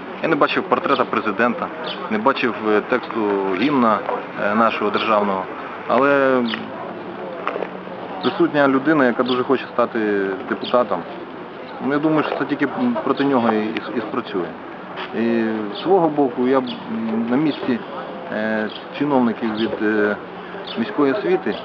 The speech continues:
задав би питання директору школи, на якій підставі, е, відбувається така от шалена агітація. Можна навіть опустити партійну приналежність цієї людини,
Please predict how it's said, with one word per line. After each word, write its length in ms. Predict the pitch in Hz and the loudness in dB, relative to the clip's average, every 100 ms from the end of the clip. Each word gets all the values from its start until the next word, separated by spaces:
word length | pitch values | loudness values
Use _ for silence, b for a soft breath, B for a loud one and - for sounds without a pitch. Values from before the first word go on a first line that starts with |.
| - - - - - - - - - | -10 -10 -10 -6 -6 -4 -6 -6 -2
задав 220 | 127 160 | 4 4
би 80 | - | 4
питання 460 | - - 135 110 104 - | 0 2 4 4 2 2
директору 340 | 123 127 - 120 | 0 0 0 -2
школи, 340 | - 156 123 | 2 4 4
на 120 | 117 | 4
якій 460 | 120 - - - - - | 4 2 0 -2 -2 0
підставі, 460 | - - 151 - | 2 4 4 4
е, 420 | - 104 104 101 104 - | 2 2 2 0 0 0
відбувається 520 | - 110 127 127 - - | -2 0 4 4 4 2
така 220 | - 117 | 0 2
от 160 | 104 101 - | 0 0 -2
шалена 240 | 113 110 | 0 2
агітація. 460 | 101 113 - - - - - - - - - - 679 - - - - - - - 175 | 0 0 2 2 2 2 2 2 0 0 -2 -4 -8 -8 -8 -8 -10 -8 -6 -4 2
Можна 220 | 170 170 | 4 4
навіть 180 | 156 147 | 4 4
опустити 520 | 147 156 - 147 139 131 - - - | 4 2 0 2 2 2 0 -4 -2
партійну 340 | 160 214 160 | 2 4 4
приналежність 600 | 135 131 120 107 98 - | 4 4 4 4 2 -2
цієї 180 | 104 98 | -2 -2
людини, 280 | 92 87 | -2 -4